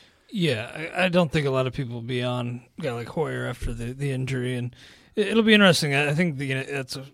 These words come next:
great matchup to exploit. The, that outside possibility, as you mentioned, does kind of make me wanna go elsewhere, but,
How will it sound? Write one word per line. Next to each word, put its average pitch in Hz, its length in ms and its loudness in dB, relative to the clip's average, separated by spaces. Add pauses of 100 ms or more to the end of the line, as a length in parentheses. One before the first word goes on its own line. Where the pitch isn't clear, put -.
(120)
great 165 240 6
matchup 156 380 4
to 135 120 -2
exploit. 170 580 2 (1200)
The, 165 120 -2 (160)
that 190 340 6
outside 180 500 4
possibility, 151 720 2
as 147 280 -4
you 147 80 -2
mentioned, 156 400 0
does 185 280 0 (140)
kind 240 340 6
of 196 260 8 (440)
make 190 280 2
me 180 120 2
wanna 165 220 4
go 147 220 2
elsewhere, 165 560 4
but, 139 220 -2